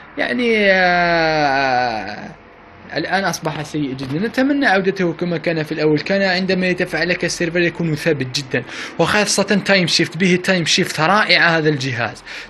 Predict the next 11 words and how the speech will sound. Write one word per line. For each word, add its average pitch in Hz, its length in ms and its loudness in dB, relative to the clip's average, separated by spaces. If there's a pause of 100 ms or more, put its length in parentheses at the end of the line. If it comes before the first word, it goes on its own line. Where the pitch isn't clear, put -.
تايم 247 240 4
shift 220 320 2
خرافية، 175 800 0 (800)
لكن 226 640 2
بقي 208 280 4
مشكل 185 460 2
السيرفر، 151 840 2 (560)
السيرفر 185 480 0
به 175 200 0
مشاكل 165 420 0
عديدة. 135 560 0